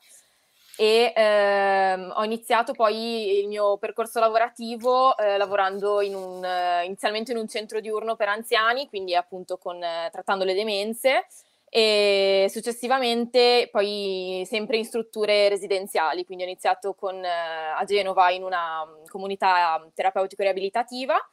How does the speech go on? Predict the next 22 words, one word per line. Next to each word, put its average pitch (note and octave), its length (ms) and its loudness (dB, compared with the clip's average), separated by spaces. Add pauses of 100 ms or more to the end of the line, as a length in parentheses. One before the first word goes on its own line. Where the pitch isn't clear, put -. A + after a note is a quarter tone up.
(240)
nel F#3 160 -6
Ponente C4+ 680 0
e F#3+ 840 4
successivamente A#3+ 800 0
mi A3+ 100 -2
sono G3+ 200 -4
buttata G#3+ 360 0
nel G#3 140 -4
mondo G3 200 -2
dei F#3 120 -2
concorsi A#3+ 720 -2
e G3+ 140 0
quindi F#3+ 520 -4
ho, D#3+ 1000 4
ho E3+ 100 -6
provato G3+ 380 6
il G#3 60 0
mio G3+ 80 -2
primo G3+ 200 -2
concorso G#3 520 -4
a A3 60 0
Parma A3 560 0